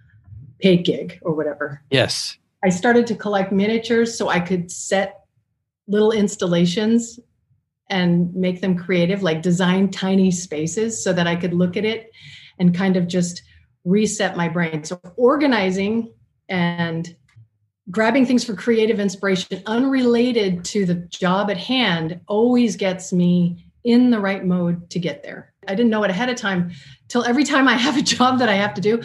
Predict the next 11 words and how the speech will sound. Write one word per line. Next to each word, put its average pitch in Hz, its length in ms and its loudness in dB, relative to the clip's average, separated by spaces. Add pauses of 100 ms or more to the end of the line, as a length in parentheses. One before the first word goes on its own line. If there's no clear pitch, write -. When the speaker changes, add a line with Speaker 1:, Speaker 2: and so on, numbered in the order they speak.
(200)
Speaker 1:
I 202 80 -2
come 247 240 2
in 240 60 2
and 202 120 0
I 196 200 0
start 190 500 -2 (280)
fiddling 202 420 0
with 175 340 -2
another 170 260 -2
project. 165 560 -10 (480)
Speaker 2:
Yeah. 131 360 0